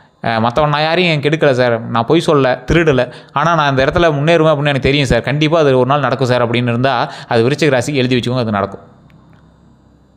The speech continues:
பேச்சு திறனில் வல்லவர்கள், எந்த ஒரு இடத்துலையும் போய் எங்களால நின்னு ஸ்ட்ராட்டஜிக்கலா நின்னு பேசி அவனை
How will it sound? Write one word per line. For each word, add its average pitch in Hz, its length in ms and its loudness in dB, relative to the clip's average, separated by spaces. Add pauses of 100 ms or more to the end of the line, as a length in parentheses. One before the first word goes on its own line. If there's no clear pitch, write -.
(140)
பேச்சு 202 320 0
திறனில் 180 320 0
வல்லவர்கள், 143 500 2 (300)
எந்த 170 340 0
ஒரு 160 180 4
இடத்துலையும் 156 280 0
போய் 160 140 2
எங்களால 160 180 2
நின்னு 156 240 0 (120)
ஸ்ட்ராட்டஜிக்கலா 160 540 0
நின்னு 151 200 -2
பேசி 156 360 0
அவனை 120 300 0